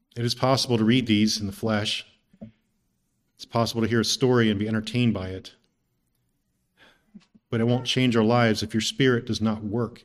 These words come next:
in us, if he does not shine light into our hearts. We are, as Gary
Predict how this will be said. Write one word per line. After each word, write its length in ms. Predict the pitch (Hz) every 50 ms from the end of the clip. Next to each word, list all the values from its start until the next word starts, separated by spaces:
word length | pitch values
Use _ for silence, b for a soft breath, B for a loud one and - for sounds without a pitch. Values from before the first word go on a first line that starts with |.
| _ -
in 180 | - 107 104 101
us, 360 | 98 90 87 - - - - _ _ _ _ _ _ _
if 120 | - 107 -
he 60 | 127
does 140 | 120 110 117
not 220 | 123 123 123 123
shine 360 | - - 123 120 117 110 104
light 360 | 101 107 107 101 104 - - -
into 160 | - 101 104 104
our 80 | 101 98
hearts. 420 | - 110 104 101 - - - - - _ _ _ _ _ _ _ _ _ _ _ _ _ _ _ _ _ _ _ _ _ _ _ _ _ _ _ _ _ _ _ _ -
We 180 | 127 120 123
are, 480 | 139 139 131 131 123 117 110 104 - - - - - _ _ _ _ _ _ _ _ _ _ _ _ _ _ _ _
as 140 | - 113 104
Gary 340 | 104 113 110 113 110 101